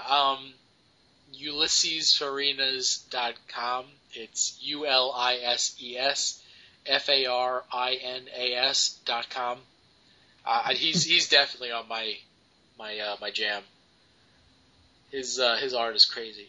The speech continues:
And, you know, his art is crazy, and, like, I got him to do a Lego version of the cover. But, like, I'm like, look, like, as he's doing that, I'm, like, looking at some of the other stuff that he's done, like, stuff like this, where it's, like, you know, very detailed.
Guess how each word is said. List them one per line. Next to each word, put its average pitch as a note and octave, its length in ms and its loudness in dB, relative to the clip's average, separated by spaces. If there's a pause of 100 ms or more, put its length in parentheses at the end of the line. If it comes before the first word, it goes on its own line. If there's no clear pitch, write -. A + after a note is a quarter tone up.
And, E3+ 100 4 (160)
you F#3 80 -2
know, F#3 100 2
his F3 180 0
art G#3+ 180 2
is F#3+ 120 4
crazy, D#3+ 600 -6 (100)
and, B2 220 -8
like, A#2 380 -2 (500)
I C3 140 0
got C3 400 6 (220)
him C#3 260 -4 (100)
to B2+ 80 -14
do A#2 420 -10
a A#2 60 -10
Lego A#2 380 -6
version C3+ 480 -4 (360)
of C#3 120 -10
the C#3+ 80 -4
cover. D3+ 360 0 (1500)
But, D3 140 4
like, C3+ 420 2 (100)
I'm D3+ 120 -4
like, D3 180 -2
look, F#3+ 200 -4 (100)
like, E3 260 4
as A3 160 4
he's A3 200 0
doing D#3 320 -4
that, E3+ 200 2
I'm, D3 120 -4
like, C3+ 180 -4
looking C#3 300 -8
at B2+ 100 -6
some C#3 120 -4
of C3 60 -12
the A#2 120 0
other A#2 160 -2
stuff - 240 4
that C#3+ 100 -2
he's C#3+ 140 -6
done, C#3 300 0
like, G#2+ 180 -6 (100)
stuff - 260 -2
like A#2 220 -4
this, A#2+ 320 0
where G#2+ 140 -10
it's, G#2 180 -10
like, A2 160 -10 (160)
you A2+ 80 -18
know, G#2 140 -12
very A2 240 -6
detailed. B2+ 520 -4